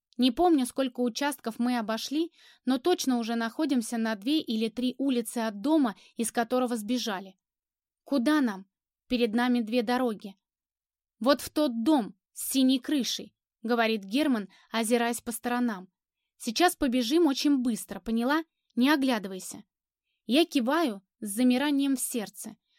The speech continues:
Мысленно молюсь Богу, чтобы дал силы на этот марш-бросок.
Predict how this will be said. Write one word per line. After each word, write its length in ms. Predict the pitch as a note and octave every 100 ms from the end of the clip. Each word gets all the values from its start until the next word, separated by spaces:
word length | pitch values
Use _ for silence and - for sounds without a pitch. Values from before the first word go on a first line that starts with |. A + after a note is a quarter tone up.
| _ -
Мысленно 500 | B3+ D#4 C#4 B3 A#3
молюсь 420 | A#3 A#3+ C4+ A#3+
Богу, 480 | G#3+ D4+ C4 G3 - _ _
чтобы 340 | - B3+ A3+
дал 240 | A3+ C#4 C#4+
силы 560 | - - D4 C4+ G#3+ -
на 180 | A3 A#3
этот 220 | A#3+ A#3+
марш-бросок. 880 | B3+ B3+ A#3+ B3+ C4+ - A#3+ -